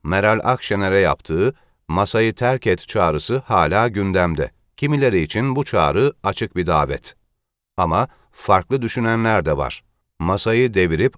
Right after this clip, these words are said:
aday olmaya hazırlanan Akşener'in artık Erdoğan'ın çağrısından sonra böyle bir imkanı kalmadığını düşünenlerin sayısı da hiç az değil. Anlayacağınız Erdoğan,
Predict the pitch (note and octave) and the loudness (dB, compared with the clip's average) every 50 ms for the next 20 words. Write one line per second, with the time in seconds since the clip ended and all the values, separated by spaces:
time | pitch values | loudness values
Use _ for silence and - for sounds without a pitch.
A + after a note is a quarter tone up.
0 | - F2+ F2 E2 A2+ A#2+ C3 B2+ A#2+ A2+ G#2+ G#2+ G#2 G2 F2 F2+ F#2 E2+ G2+ G2 | -4 -4 -2 0 2 2 2 2 2 2 2 2 2 2 2 0 0 0 0 0
1 | F#2 F2+ F#2 F#2+ F#2 F2 E2+ G#2+ A#2+ - - - G2 E2 D#2+ D2+ E2+ G#2+ C3+ - | 0 0 0 0 0 2 2 0 0 -2 -4 -4 -4 -2 -2 -2 -2 -2 -4 -6
2 | - _ _ _ _ - F2+ E2+ D#2 - - B2+ - - - G2 A2 A#2+ A#2 G#2+ | -10 _ _ _ _ -4 -2 -2 -2 -2 -6 -6 -6 -6 -2 0 0 0 0 0
3 | G#2+ G2+ G2 G2 G2 G2 - - G2 F#2+ F#2 F2+ F2 - G2+ G2 G#2 A2 A#2+ A2 | 0 0 0 0 -2 -2 -2 0 0 0 0 0 -2 -4 -2 0 0 0 0 0
4 | - - F2+ D2 C#2 C#2 F#2 A2+ - - - _ _ _ - C#2+ F2+ G2+ A#2+ B2+ | -2 -2 -2 -2 0 0 0 0 0 -4 -10 _ _ _ -6 0 2 4 4 4
5 | B2 A#2+ A#2 A2+ G#2+ G#2 G#2 G2 - G#2 G2+ G2+ G#2 G2+ - - B2 B2 A#2+ A2+ | 4 2 0 0 0 -2 -2 -2 0 0 0 2 0 -2 -2 -2 -2 -2 0 0
6 | A2 G2 F#2 G2 F#2+ F#2+ F#2+ F2 F#2 - - G2+ G2 F#2 F#2+ F#2+ F#2+ G2 G#2+ A#2+ | 0 0 2 0 0 0 0 -2 -4 -4 -4 -2 -2 0 0 0 0 0 0 -2
7 | - - F2 E2+ D#2+ - - F#2 D2+ E2+ A2 - _ _ _ _ - C3 - - | 0 0 0 0 0 0 -2 -2 -2 -2 -2 -4 _ _ _ _ -4 -4 -4 -4
8 | - D#2+ E2+ E2 G2+ G2 F2 D2+ E2 D2+ C#2 B1+ A#1 - _ _ _ _ _ _ | -4 -2 -2 -2 -2 -4 -4 -4 -4 -4 -4 -6 -10 -14 _ _ _ _ _ _
9 | _ _ _ _ _ F2 F2+ G2+ A2 B2 B2+ A#2 C3 B2+ B2 C3 C3 C#3+ C3+ C3 | _ _ _ _ _ -2 0 0 2 0 0 0 2 2 2 2 0 -2 -2 -4
10 | - - A#2+ B2 A#2 G2+ E2 D2 D2 F#2+ B2 C#3+ | -2 0 2 2 2 2 2 0 0 0 -2 -2